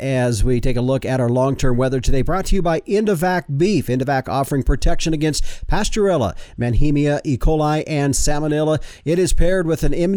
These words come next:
immunostimulant called Immune Plus that boosts the animal's overall immune system. For more information, visit indovacbeef dot com, or you can contact your local Indovac representative today.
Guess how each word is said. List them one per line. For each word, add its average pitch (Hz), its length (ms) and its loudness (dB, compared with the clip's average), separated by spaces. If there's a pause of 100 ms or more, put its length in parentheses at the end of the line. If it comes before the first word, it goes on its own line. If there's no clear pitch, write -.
(300)
immunostimulant 180 720 0
called 156 380 0 (160)
Immune 220 560 0 (100)
Plus 98 480 0
that 120 160 -2
boosts 147 260 0
the 139 140 0
animal's 143 380 -2
overall 143 420 0
immune 139 360 0
system. 143 400 2
For - 340 -6
more 127 180 0
information, 131 560 0
visit 131 320 0
indovacbeef 143 840 0
dot 139 280 -2
com, 165 340 -2 (240)
or 233 200 0
you 120 120 2
can 104 140 -6
contact 113 540 0
your 104 120 -2
local 131 540 -2
Indovac 139 560 -2
representative 110 800 -2
today. 110 400 -2